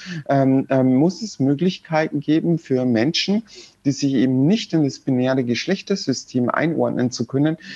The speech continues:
eine Möglichkeit, eine geschlechtsneutrale Anrede zu wählen. Und dann schaue ich mir das an und, ähm, das sind heute, äh,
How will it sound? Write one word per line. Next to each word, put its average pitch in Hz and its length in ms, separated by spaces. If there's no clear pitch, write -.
eine 127 180
Möglichkeit, 151 800
eine 123 200
geschlechtsneutrale 131 1160
Anrede 127 520
zu 95 260
wählen. 92 340
Und 117 160
dann 127 160
schaue 147 280
ich 151 120
mir 147 140
das 131 180
an 190 320
und, 139 340
ähm, 131 300
das 127 160
sind 127 240
heute, 180 480
äh, 135 160